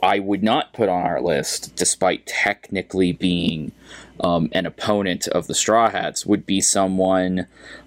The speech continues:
uh, like, w-, would be, I guess, uh, you know, someone like Kuma or Kid, who have been opponents of the Straw Hats, but aren't necessarily, uh, you know,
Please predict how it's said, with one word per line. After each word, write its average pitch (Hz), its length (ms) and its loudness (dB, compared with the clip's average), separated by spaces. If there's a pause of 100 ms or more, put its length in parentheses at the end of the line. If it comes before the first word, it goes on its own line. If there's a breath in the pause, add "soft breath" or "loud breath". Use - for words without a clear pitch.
uh, 95 260 4
like, 95 300 0
w-, 123 240 4
would 131 180 0
be, 135 160 2
I 120 60 4
guess, 113 420 -2
uh, 98 540 6
you 107 120 0
know, 95 100 -4
someone 123 360 2
like 101 300 0
Kuma 101 560 2 (260)
or 95 680 4
Kid, 98 500 0
who 92 460 4
have 90 440 -2
been 90 360 0
opponents 147 640 0
of 95 80 -8
the 92 80 -4
Straw 90 280 2
Hats, 90 320 -2 (360 loud breath)
but 123 100 4
aren't 131 160 2
necessarily, 95 1300 0 (540 soft breath)
uh, 78 380 0
you 90 140 0
know, 78 240 -4